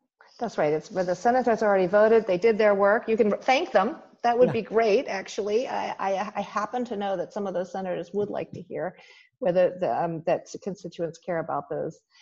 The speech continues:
Speaker 1: and then the House. But can I just suggest that, um, as much as the Uyghur Human Rights Policy Act, um, needs attention, if anyone's interested, they should also consider the Uyghur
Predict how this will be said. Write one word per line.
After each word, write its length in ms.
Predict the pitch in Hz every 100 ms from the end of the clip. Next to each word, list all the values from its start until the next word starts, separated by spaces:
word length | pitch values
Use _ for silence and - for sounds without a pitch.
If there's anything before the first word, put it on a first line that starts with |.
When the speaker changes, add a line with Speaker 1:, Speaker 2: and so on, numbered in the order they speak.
| _ -
Speaker 1:
and 160 | 180
then 320 | 170 165 160 -
the 100 | 175
House. 400 | 165 170 156 160 - _ _ _
But 160 | 208 208 - _ _ _ _ 185
can 140 | 226
I 100 | 214
just 200 | 226 226
suggest 500 | 226 196 208 208 -
that, 320 | 196 180 175 -
um, 380 | 185 175 160 165 175 _ _ _ _ _ _ _ _ _ _ - -
as 160 | 202 208
much 240 | 202 226
as 200 | 190 -
the 360 | 170 160 156 156
Uyghur 260 | 185 196 185
Human 220 | 196 175
Rights 200 | 170 -
Policy 440 | - 175 185 185 156
Act, 340 | 147 156 - -
um, 360 | 175 156 147 175
needs 180 | 175
attention, 520 | 151 - 175 175 156 151
if 100 | -
anyone's 560 | 175 170 160 165 - -
interested, 500 | 175 175 170 - 151
they 140 | 156
should 220 | 160 165 -
also 420 | 160 160 175 165
consider 540 | - 165 170 160 160
the 260 | 156 147 151 _ _ _ -
Uyghur 500 | 185 170 170 170